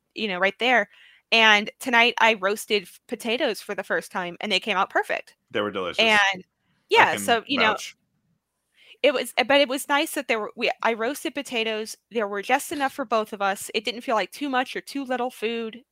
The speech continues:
Speaker 1: And, yeah, it was really, really good. Uh, so, yeah, no, this is something, it's gonna save me money in the long run as far as, uh, grocery shopping goes, 'cause I always end up buying more than I need.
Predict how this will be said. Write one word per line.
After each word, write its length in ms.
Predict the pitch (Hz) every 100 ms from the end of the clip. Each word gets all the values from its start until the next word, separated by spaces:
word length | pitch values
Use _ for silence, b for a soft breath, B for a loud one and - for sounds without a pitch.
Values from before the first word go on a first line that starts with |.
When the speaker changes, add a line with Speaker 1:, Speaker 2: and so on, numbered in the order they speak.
| _
Speaker 1:
And, 520 | 214 208 196 185 185 - _ _
yeah, 240 | 233 294 180
it 60 |
was 180 | 214 208
really, 240 | 208 233
really 280 | 220 220 196
good. 400 | 190 220 185 175 -
Uh, 400 | 220 196 175 185 190 _ b b _ _ _
so, 140 | -
yeah, 240 | 320 427 233
no, 160 | 247
this 240 | 214 220 226
is 100 | -
something, 440 | 220 220 214 208
it's 160 | 214 214
gonna 180 | 247 202
save 400 | - 208 214 _ _ _
me 160 | - 220
money 300 | 214 208 208
in 80 | 196
the 80 | 190
long 280 | 175 196 214
run 340 | 254 302 320 -
as 180 | 214
far 240 | - 214 208
as, 480 | 196 185 - - - -
uh, 360 | 208 190 170 170 - 214
grocery 360 | 208 - 233
shopping 360 | - 233 240 240
goes, 200 | 233 240
'cause 120 | -
I 80 | 202
always 260 | 202 190
end 120 | 190 185
up 100 | -
buying 260 | 185 185
more 160 | 185 175
than 140 | 175
I 80 | 170
need. 240 | 190 180